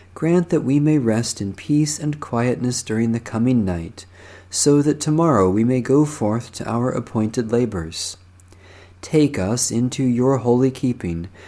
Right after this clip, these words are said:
that no evil may befall us, nor any ill come near our home.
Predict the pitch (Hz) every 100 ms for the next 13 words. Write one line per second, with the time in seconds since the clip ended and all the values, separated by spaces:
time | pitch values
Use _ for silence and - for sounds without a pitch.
0 | - - 107 104 127 156 196 139 135 143
1 | 131 135 156 147 113 101 98 104 - -
2 | - - - - 104 113 127 135 131 139
3 | - 110 101 101 - 113 98 95 95 101
4 | 98 110 107 95 90